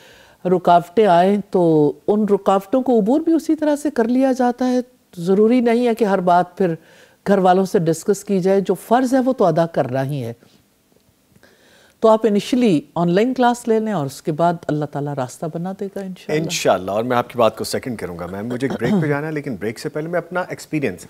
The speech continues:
Speaker 2: ख़ास तौर पे अपनी इस बहन के नाम करूँगा ये एक्सपीरियंस। मैं जब मूव किया उस ग्लैमर और शोबिज़ की दुनिया से निकल के अपने इस रास्ते पे चलना मैंने शुरू किया, मेरे लिए बड़ी मुश्किलात आई।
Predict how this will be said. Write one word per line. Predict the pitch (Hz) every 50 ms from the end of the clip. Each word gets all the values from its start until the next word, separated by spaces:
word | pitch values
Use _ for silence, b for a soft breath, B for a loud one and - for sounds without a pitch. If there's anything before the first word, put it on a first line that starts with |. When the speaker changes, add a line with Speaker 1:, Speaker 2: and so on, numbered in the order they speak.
| B B B B B B B
Speaker 2:
ख़ास | - - 147 151 160 165 - -
तौर | 160 139
पे | - - 127
अपनी | 117 - - 151
इस | 135 123 - 107
बहन | 104 107 123 139 160 165
के | 175 156
नाम | 127 113 110 117 113
करूँगा | 110 110 113 113 113 113 107
ये | 104 101
एक्सपीरियंस। | 101 - - - 127 127 147 156 156 - - - B B B B B B
मैं | 113 120 131 151 175 190 185
जब | 196 208 175 143 -
मूव | 117 107 107 113 139 170 170 - - -
किया | - 104 95 92 80 - - _ -
उस | 135 131 - - 104
ग्लैमर | 101 110 113 117 143 143 139
और | 135
शोबिज़ | 131 - - 151 151 151 160 151 -
की | - 131
दुनिया | 104 92 101 107 113 123 127
से | 120 - 110
निकल | 90 95 98 - 139 120
के | 107 - 87 82 - B B B B B B B 131
अपने | - - 143 151
इस | 135 - -
रास्ते | 110 110 - - - 156
पे | - 156
चलना | 131 - 117 117 120 123
मैंने | 123 123 123 120
शुरू | 117 - 120 127 131
किया, | 127 - 135 135
मेरे | 131 117 120 123 127
लिए | 135 151
बड़ी | 123 - - 147 165 156
मुश्किलात | 123 110 - - - 110 98 87 87 - -
आई। | - -